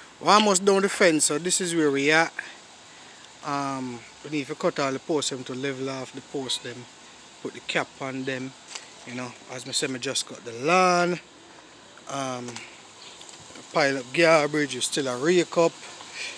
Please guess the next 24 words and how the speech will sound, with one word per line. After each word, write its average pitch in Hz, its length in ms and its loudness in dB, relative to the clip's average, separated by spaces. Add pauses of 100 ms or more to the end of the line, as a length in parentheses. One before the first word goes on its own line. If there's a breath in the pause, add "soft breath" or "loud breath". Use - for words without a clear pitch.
(120 loud breath)
You 143 80 -2
know, 135 140 -2 (180)
we 143 60 -4
and 147 160 -2
Trish 160 260 2
and 131 60 -2
the 147 80 -4
kids 147 220 -4
them 131 160 -2
a 135 60 -2
go 143 100 -4
up 151 120 -2
on 127 120 0
the 135 80 0
road. 202 420 12 (720 loud breath)
Now 170 260 8
we 165 60 6
go 160 100 6
get 151 180 6
some 135 200 2
stuff - 400 6
before 139 300 -2
night 135 340 2
come. 143 320 0